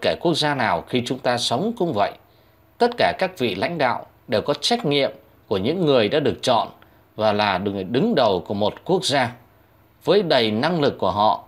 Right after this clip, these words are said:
thì họ mới có thể là vị lãnh đạo của một quốc gia được. Xin hãy suy nghĩ, đừng lợi dụng quyền tự do để mà xúc phạm một cá nhân nào. Nhìn vào thực tại, Tổng thống Donald Trump đã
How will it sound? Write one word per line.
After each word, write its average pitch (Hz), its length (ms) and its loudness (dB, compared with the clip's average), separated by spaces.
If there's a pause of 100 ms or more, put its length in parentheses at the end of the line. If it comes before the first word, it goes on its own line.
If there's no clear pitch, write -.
(220)
thì 104 100 -2
họ 107 220 2
mới 131 240 0
có 208 140 2
thể 87 360 0 (360)
là 104 100 2
vị 95 180 -2
lãnh 110 320 -2
đạo 123 240 2
của 110 120 -8
một 98 240 0
quốc 185 180 0
gia 123 240 0
được. 107 280 0 (800)
Xin 123 320 0
hãy 110 180 -4
suy - 160 -2
nghĩ, 127 280 0 (600)
đừng 147 260 4
lợi 131 200 4
dụng 117 320 -2
quyền 123 240 0
tự 135 160 2
do 160 360 2 (320)
để 110 100 2
mà 104 140 0
xúc 233 340 2
phạm 117 260 0 (280)
một 110 300 -2
cá 180 120 2
nhân 165 260 0
nào. 101 180 0 (1500)
Nhìn 135 220 0
vào 139 140 2
thực 120 200 -2
tại, 120 320 0 (100)
Tổng 92 240 0
thống 147 240 0
Donald 175 220 4
Trump 147 340 0
đã 165 320 2